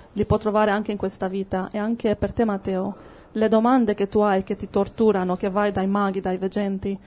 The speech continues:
rivolgiti a Dio e nel momento giusto Lui ti risponderà e ti da-,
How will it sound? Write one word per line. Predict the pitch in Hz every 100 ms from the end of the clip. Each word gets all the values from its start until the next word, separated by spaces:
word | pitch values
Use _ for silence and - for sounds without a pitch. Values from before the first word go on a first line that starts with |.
| - - -
rivolgiti | 254 285 277 269 240
a |
Dio | 220 214 202 190 185 -
e | 214 208 196 190 -
nel | 226
momento | 220 233 269 277
giusto | 233 226 220 - 220
Lui | 214 233
ti |
risponderà | 233 226 - 208 202 202 220 208
e | -
ti | 202 208
da-, | 220